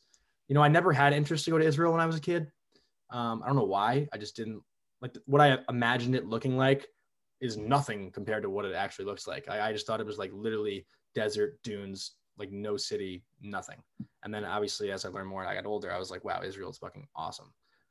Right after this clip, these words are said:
Um, but yeah, no, I, I just, I don't really know. Um,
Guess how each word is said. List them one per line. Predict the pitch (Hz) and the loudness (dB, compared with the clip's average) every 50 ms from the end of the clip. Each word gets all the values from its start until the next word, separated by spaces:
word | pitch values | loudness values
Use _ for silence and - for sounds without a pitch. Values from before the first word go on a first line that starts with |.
| _ - | _ -12
Um, | 95 95 92 92 90 90 90 87 87 85 _ _ _ _ _ _ _ _ _ _ _ _ _ - - _ - | -10 -8 -6 -6 -6 -8 -8 -10 -12 -16 _ _ _ _ _ _ _ _ _ _ _ _ _ -20 -20 _ -4
but | 127 131 127 120 | 0 0 2 4
yeah, | 131 151 156 131 | 6 6 6 6
no, | 117 131 127 | 4 2 2
I, | 110 101 104 - | 2 0 -2 -4
I | - 110 110 | -4 -4 -2
just, | 120 120 - - - - _ _ _ _ _ _ _ _ _ _ _ _ _ _ _ _ _ _ _ _ _ _ _ _ _ _ - | -2 -4 -6 -8 -10 -14 _ _ _ _ _ _ _ _ _ _ _ _ _ _ _ _ _ _ _ _ _ _ _ _ _ _ 4
I | 170 | 6
don't | 208 247 | 8 8
really | 262 240 | 8 10
know. | 220 220 165 - - - - - - 117 | 10 10 8 8 6 0 -14 -12 -4 0
Um, | 131 127 127 127 127 127 127 127 127 127 120 | 4 4 6 6 6 6 6 4 4 0 -2